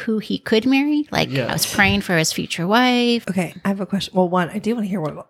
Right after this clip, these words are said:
Speaker 3: Jeff, hers was so good. So I do
Speaker 2: Yeah,
Speaker 3: wanna
Speaker 2: yeah,
Speaker 3: hear about
Speaker 2: for
Speaker 3: what
Speaker 2: sure.
Speaker 3: you appreciate and value her. But then at some point, I wanna get to the point of having such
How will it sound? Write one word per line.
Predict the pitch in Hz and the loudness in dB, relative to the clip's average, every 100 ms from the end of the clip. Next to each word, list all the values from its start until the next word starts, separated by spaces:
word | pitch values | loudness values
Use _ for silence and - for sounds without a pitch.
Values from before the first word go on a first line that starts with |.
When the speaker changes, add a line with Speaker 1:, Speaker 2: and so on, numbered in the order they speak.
| - | -8
Speaker 3:
Jeff, | 175 165 - - - | -6 -6 -10 -14 0
hers | 214 247 247 | 4 4 4
was | 196 | 0
so | - 175 | 2 0
good. | 160 151 - | 0 -8 -6
So | - | 0
I | 190 | 2
do | 202 | 2
Speaker 2:
Yeah, | |
Speaker 3:
wanna | 226 | 2
Speaker 2:
yeah, | 226 | 4
Speaker 3:
hear | 196 | 4
about | 180 - | 4 4
Speaker 2:
for | |
Speaker 3:
what | - | 2
Speaker 2:
sure. | - | 4
Speaker 3:
you | 120 170 - | 2 2 -4
appreciate | 196 - 165 - 165 - | -6 -2 -2 0 -4 -2
and | 170 165 | -4 -2
value | 160 160 | 0 0
her. | 165 151 - - - | 2 0 -2 -16 -14
But | - | 2
then | 202 | 2
at | 180 | 4
some | - 226 | -2 0
point, | 240 | 4
I | 185 | 4
wanna | 165 | 4
get | 160 - | 0 0
to | 160 | 0
the | |
point | - 156 | 2 0
of | 156 - - - _ _ | 0 -6 -16 -20 _ _
having | - 196 196 190 | -4 2 2 4
such | 180 - - | 0 0 -2